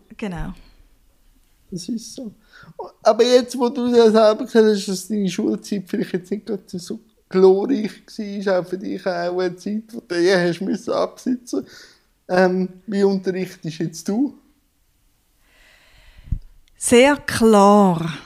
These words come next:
Speaker 2: Okay.
Speaker 1: Also, ich glaube, ich unterrichte sehr klar, aber ich bin auch sehr tolerant. Ich versuche, Kind, Kind sein zu lassen.
Speaker 2: Okay.
Speaker 1: Und ich versuche, ihnen auf Augenhöhe zu begegnen. Was heisst, wenn ich zum Beispiel merke,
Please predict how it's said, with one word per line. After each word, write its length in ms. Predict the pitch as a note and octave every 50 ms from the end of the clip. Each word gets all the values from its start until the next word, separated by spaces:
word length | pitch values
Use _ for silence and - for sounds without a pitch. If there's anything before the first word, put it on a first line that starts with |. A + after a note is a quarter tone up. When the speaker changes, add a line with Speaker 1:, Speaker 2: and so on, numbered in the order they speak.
| - _ _ _ _ _
Speaker 2:
Okay. 100 | - G#3+
Speaker 1:
Also, 440 | A3 A3 A3+ B3 A#3+ A#3+ - - - _ _
ich 380 | - - - B3+ A#3 - -
glaube, 320 | - C4+ C4+ C4 C#4 C#4 C#4
ich 60 | -
unterrichte 500 | - C4 A#3+ - B3+ C4 C4+ A#3+ - -
sehr 240 | A3+ - B3+ B3 B3
klar, 500 | A#3+ - - - A3+ A3 A3+ A#3 C4 C4+
aber 160 | C#4 C4 A#3
ich 120 | A3+ - -
bin 160 | - A#3 A3+
auch 120 | A3+ G#3+
sehr 440 | G#3 - - - A3 G#3 G#3+ G#3 G#3 -
tolerant. 640 | G3+ F#3+ F3+ F3+ E3+ E3+ E3 D#3+ D#3+ D#3 D3+ C#3+ - - - - - - - - - -
Ich 260 | - A3+ A#3+ A#3+ - - - - - _
versuche, 840 | - - - A3+ G#3 - A3 A3 A#3+ B3 A#3+ - B3+ B3+ B3 B3+ A3+ - -
Kind, 420 | - A3 A3 A3+ A#3 A#3 A#3 - - - _ _ - - -
Kind 380 | G#3 G#3 G#3+ A3 A3 G#3+ - - _ _
sein 320 | - - - G#3+ G#3 G3+ G3+
zu 160 | - - -
lassen. 240 | F3+ E3+ F3 F#3+ G#3
Speaker 2:
Okay. 180 | G#3+ - - B2+ - - - - _
Speaker 1:
Und 200 | - G#3 A3 A3
ich 60 | A#3 A3+
versuche, 480 | - A3+ G#3 - A3 A3 A3 G#3 G#3+
ihnen 280 | - - G#3+ G#3+ G#3+ G#3
auf 160 | - F#3+ - -
Augenhöhe 560 | F#3+ F3 F3 F#3 F#3+ - F#3+ F3 F3 F3+ F3
zu 260 | E3+ - F3 - - -
begegnen. 480 | - E3 - C3 A2+ - C#3+ D3 D#3 - - _ _ _ _ - - - - - - - - - - - - - - _ _ _
Was 300 | - G3+ G#3+ A#3 A#3 -
heisst, 440 | G#3 G#3+ G#3+ A3 A3+ A3+ G#3+ - -
wenn 140 | G#3 G#3+ G#3+
ich 160 | G#3 G3 -
zum 160 | - - A3+
Beispiel 380 | G#3+ A3 G#3 - - A3 G#3+ G#3+
merke, 760 | G#3+ G#3+ G#3+ G#3 G#3+ A3+ B3+ C4 - - - - G3 F3 -